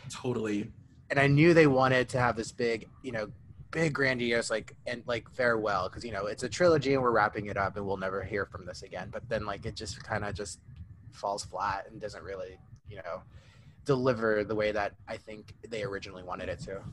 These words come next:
Speaker 1: You can tell this movie is gonna be weird from the opening.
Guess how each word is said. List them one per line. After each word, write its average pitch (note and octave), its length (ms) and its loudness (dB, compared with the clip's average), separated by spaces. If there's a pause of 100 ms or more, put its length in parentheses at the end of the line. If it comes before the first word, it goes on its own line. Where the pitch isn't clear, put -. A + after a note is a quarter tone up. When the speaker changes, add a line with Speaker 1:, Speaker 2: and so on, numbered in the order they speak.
(880)
Speaker 1:
You G#4+ 140 10
can B4+ 160 0
tell F#3+ 180 4
this F3+ 160 8
movie D#3+ 240 6
is C#3 100 4
gonna C#3+ 180 4
be C3+ 140 2
weird A#2+ 320 0
from A2+ 140 -2
the A2+ 140 -4
opening. G#2+ 560 -6